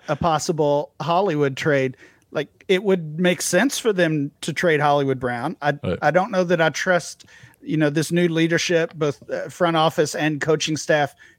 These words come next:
Speaker 1: to do that yet. We saw them have a really nice draft with,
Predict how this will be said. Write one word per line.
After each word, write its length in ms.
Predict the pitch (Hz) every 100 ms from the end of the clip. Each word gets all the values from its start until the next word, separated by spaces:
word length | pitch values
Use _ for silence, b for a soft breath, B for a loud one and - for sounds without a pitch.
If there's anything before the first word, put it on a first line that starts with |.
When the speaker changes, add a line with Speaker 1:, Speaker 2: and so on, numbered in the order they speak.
| -
Speaker 1:
to 100 | 151
do 220 | 127 190
that 220 | 202 143 139
yet. 220 | 135 165
We 80 | 151
saw 260 | 190 180
them 140 | 180 170
have 260 | 165 139 B B B
a 80 | 196
really 240 | 180 175 165
nice 240 | 156 147
draft 480 | 165 156 156 151 160
with, 240 | 147 139